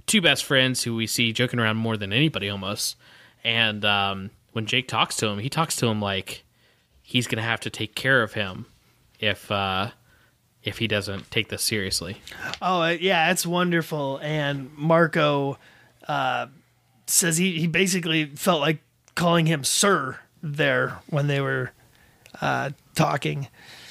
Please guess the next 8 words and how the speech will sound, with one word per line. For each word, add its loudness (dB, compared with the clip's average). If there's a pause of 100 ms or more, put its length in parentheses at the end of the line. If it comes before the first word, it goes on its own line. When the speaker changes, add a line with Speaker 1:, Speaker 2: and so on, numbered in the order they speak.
(520)
Speaker 2:
Um, 2 (720)
and, 4
you 6
know, 6
it's 4
really 6
interesting 2
that 6